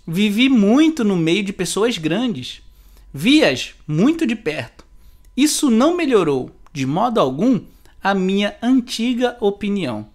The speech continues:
Quando encontrava uma pessoa que me parecia um pouco lúcida, fazia com ela a experiência do meu desenho número um, que sempre conservei comigo.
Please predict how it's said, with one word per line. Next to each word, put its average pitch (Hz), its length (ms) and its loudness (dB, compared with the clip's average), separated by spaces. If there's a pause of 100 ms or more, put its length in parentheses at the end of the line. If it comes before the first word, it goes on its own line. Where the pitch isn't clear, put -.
(1080)
Quando 381 240 0
encontrava 233 880 0
uma 156 220 0
pessoa 170 600 -2
que 156 160 -10
me 170 120 -2
parecia 165 600 -2
um 139 140 -2
pouco 262 540 0
lúcida, 170 840 -2 (1120)
fazia 220 560 2
com 220 320 -2
ela 214 380 2
a 196 100 2
experiência 254 800 0
do 202 140 -2
meu 208 160 0
desenho 202 420 0
número 226 400 0
um, 196 240 0 (1120)
que 294 100 0
sempre 339 540 -2
conservei 269 580 -2
comigo. 156 400 -4